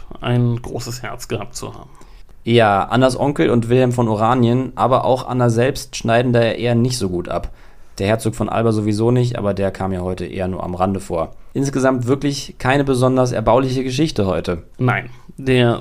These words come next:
Speaker 1: Sohn von Wilhelm und Anna, Moritz, war übrigens anscheinend auch kein besonders angenehmer Charakter, aber er wurde zum großen Kriegshelden. Als Oberbefehlshaber der Vereinigten Provinzen der Niederlande eroberte er dreiundvierzig Städte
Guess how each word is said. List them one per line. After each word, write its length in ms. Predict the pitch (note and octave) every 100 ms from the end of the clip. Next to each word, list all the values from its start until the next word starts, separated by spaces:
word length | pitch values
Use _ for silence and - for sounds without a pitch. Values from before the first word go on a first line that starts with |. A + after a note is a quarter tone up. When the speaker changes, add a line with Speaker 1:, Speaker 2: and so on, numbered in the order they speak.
| B2
Speaker 1:
Sohn 340 | B2+ F#3 B3+
von 280 | - G2+ G2+
Wilhelm 300 | G2+ G#2 G#2+
und 160 | G#2+
Anna, 340 | - G#2+ C3+ G3
Moritz, 600 | C#3+ E3 F#3+ A#2 - -
war 140 | B2 G#2+
übrigens 380 | C#3 D3+ D#3
anscheinend 420 | - B2 - - -
auch 220 | G#3 G3+
kein 220 | - A2+ A2+
besonders 460 | A2+ G#2+ G#2 -
angenehmer 500 | C3+ E3+ B2+ A2+ G2
Charakter, 540 | G#2 G#2+ G2 G#2 D3 D3+ - - - - -
aber 220 | B2 D3
er 180 | A2 B2
wurde 240 | B2 B2+ C3
zum 220 | - B2
großen 320 | A2+ A2 -
Kriegshelden. 720 | B2 D#3 - C#3 D#3+ G3+ A#3+ A#3
Als 280 | - A2+ B2
Oberbefehlshaber 960 | - C#3 C3+ B2 C3 C3+ B2 B2 A#2 A#2+
der 120 | G#2+
Vereinigten 540 | - A2+ A#2+ A#2 B2+
Provinzen 560 | B2 B2+ B2 C3 - B2+
der 100 | A#2
Niederlande 540 | B2+ C3 C#3 C#3 D3
eroberte 520 | C3+ - B2+ B2 B2 A#2
er 280 | A#2 A#2
dreiundvierzig 880 | A2+ A#2 A2 E3+ F#3+ F#3 D3 - B2
Städte 440 | - A#2+ B2 A#2+